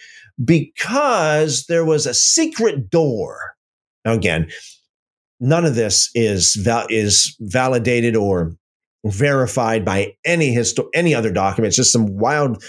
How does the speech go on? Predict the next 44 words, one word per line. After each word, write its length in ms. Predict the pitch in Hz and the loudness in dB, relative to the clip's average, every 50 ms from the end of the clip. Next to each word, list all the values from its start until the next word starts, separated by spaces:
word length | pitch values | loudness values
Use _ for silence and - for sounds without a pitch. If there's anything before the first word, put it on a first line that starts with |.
| - _ - | -20 _ -4
theory 240 | - 165 160 147 123 | 0 0 2 2 0
that 120 | 101 95 98 | 0 -2 -2
this 220 | 107 113 - - | -2 0 0 0
guy 180 | - 104 104 101 | 0 0 0 0
came 180 | - 113 107 | 0 0 0
up. 200 | 107 104 92 - - - - - - - | 0 0 -2 -4 -10 -10 -12 -12 -8 -2
There 120 | 139 151 139 | 0 0 2
was, 280 | 143 135 - - - - 135 - - | 2 0 -2 -4 -6 -10 -16 -8 -4
that 100 | 151 151 | -4 0
this 160 | 156 175 - | 2 2 0
column 460 | - - - - 170 214 226 233 226 208 | 0 -2 -6 -2 0 2 2 2 2 2
was 180 | 196 175 139 | 2 0 2
used 440 | 139 175 220 220 190 165 147 - - | 2 2 2 4 2 2 0 0 0
to, 200 | 170 156 - - - _ - | 0 0 0 -2 -8 _ -4
to 120 | - 165 - | -4 0 0
open 280 | 196 196 196 185 156 | 2 0 2 2 2
some 200 | 147 - 180 156 | 2 2 2 2
secret 520 | 131 - - - 247 240 - 190 - - 127 | 2 2 2 2 2 0 0 -4 -4 -2 0
door. 340 | 170 180 180 156 127 113 | 0 2 2 2 0 0
That's 280 | 123 143 160 147 - - | 0 0 0 -2 -2 0
why 180 | 151 151 151 147 | 0 2 2 2
in 180 | 139 135 127 | 2 2 2
one 220 | 131 190 247 233 175 | 2 2 2 2 2
place 240 | 143 147 143 143 | 2 2 2 2
it 60 | 156 156 | 2 0
was 100 | 139 120 | 2 2
measured, 320 | 147 151 143 147 151 - | 2 2 2 0 0 0
it 60 | 143 | 0
measured 420 | 131 147 160 147 139 147 127 - - - _ - | 2 2 2 2 2 0 -2 -4 -10 -20 _ -8
so 320 | - - 196 208 196 175 | -4 0 0 2 2 2
high, 240 | 147 135 120 120 135 | 2 0 0 0 0
and 100 | 143 147 | 2 2
then 120 | 156 151 | 2 2
in 140 | 151 151 151 | 2 2 2
other, 300 | 180 196 202 180 147 147 - | 0 0 0 0 -2 -2 -2
in 120 | 151 147 | 0 2
other 200 | 160 196 208 180 | 2 2 2 0
place 240 | 147 156 147 151 147 | 0 0 0 0 0
it 80 | 151 147 | 0 0
measured 260 | 147 156 147 165 156 | 0 2 2 2 2
a 40 | 156 | 2
little 180 | 170 185 180 | 0 0 0
bit 120 | 190 220 226 | 0 0 0
longer. 420 | 254 277 277 247 185 127 - - | 0 0 2 2 0 -2 -4 -6